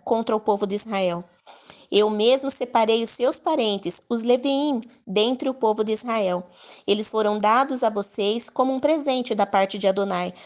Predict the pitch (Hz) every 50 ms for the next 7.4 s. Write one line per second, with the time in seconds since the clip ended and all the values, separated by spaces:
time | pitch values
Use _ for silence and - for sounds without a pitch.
0 | - - - 190 190 185 - 208 202 - 220 220 240 247 - 247 254 254 233 233
1 | 226 226 226 220 233 214 214 208 - 226 214 208 202 220 233 - - 269 277 269
2 | 269 269 247 233 226 226 226 247 269 285 - - 196 190 185 - - - 196 -
3 | _ _ _ - - - - - - _ - 190 202 - - - 247 233 240 247
4 | 254 247 - 220 214 - - - 240 240 240 233 240 240 220 220 233 214 202 -
5 | - 214 208 214 214 220 - - 247 254 262 - - 233 226 226 208 202 190 180
6 | - - - - 233 247 254 254 254 254 269 262 247 254 254 247 254 269 269 -
7 | - 208 190 185 185 - -